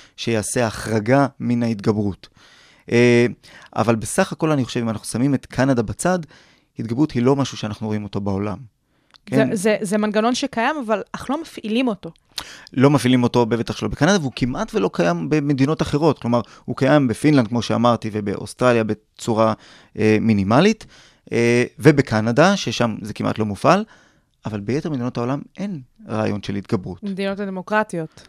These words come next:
Speaker 1: במדינות הדמוקרטיות אין, ולמעשה, אם אנחנו מסתכלים רגע ברמה עולמית, המגמה העיקרית היא... כן ללכת לכיוון של ביקורת שיפוטית, כמובן מגילת זכויות אדם רחבה,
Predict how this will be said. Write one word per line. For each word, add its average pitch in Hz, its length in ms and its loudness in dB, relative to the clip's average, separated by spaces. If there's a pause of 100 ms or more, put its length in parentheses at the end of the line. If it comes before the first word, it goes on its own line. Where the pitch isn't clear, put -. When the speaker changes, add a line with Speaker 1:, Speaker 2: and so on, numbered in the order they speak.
Speaker 1:
במדינות 113 420 -4
הדמוקרטיות 110 640 -4
אין, 175 220 0 (400)
ולמעשה, 113 600 -2
אם 160 180 -4
אנחנו 117 180 -4
מסתכלים 147 360 -8
רגע 202 220 -4
ברמה 113 280 -2
עולמית, 175 600 -2 (540)
המגמה 123 420 0
העיקרית 165 440 -4
היא... 165 200 -4 (880)
כן 151 260 2
ללכת 120 300 -2
לכיוון 110 440 -4
של 110 160 -4
ביקורת 107 420 -2
שיפוטית, 156 480 -2
כמובן 117 300 -2
מגילת 110 420 2
זכויות - 220 -6
אדם 107 220 0
רחבה, 107 380 -2